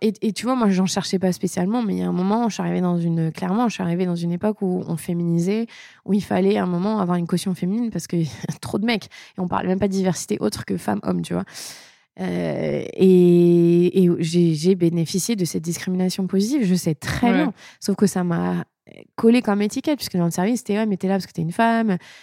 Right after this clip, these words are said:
Speaker 1: C'est compliqué quand on te remet en question ta, ta compétence en permanence, euh, qu'on te laisse pas faire d'erreurs non plus aussi,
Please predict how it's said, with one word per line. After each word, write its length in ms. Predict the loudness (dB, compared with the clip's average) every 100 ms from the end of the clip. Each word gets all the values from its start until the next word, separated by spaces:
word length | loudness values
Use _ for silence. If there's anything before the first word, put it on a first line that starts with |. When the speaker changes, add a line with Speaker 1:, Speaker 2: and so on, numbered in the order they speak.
| -20 _
Speaker 1:
C'est 160 | -10
compliqué 380 | 0 2 2 0
quand 200 | 0 2
on 40 | 0
te 80 |
remet 160 | 0 -2
en 80 | 0
question 320 | -2 0 -2
ta, 260 | 0 0 0 -2 -6 _ _ _ -20 -20 _ _ _ _
ta 120 | -4 2
compétence 500 | 4 4 4 2 0
en 100 | 0
permanence, 760 | 0 0 0 0 0 0 0
euh, 240 | 2 2 0
qu'on 300 | 0 0 0
te 80 | 0 0
laisse 160 | 0
pas 120 | 0
faire 160 | 2 4
d'erreurs 320 | 6 8 6
non 80 | 4
plus 180 | 2 2
aussi, 220 | 2 0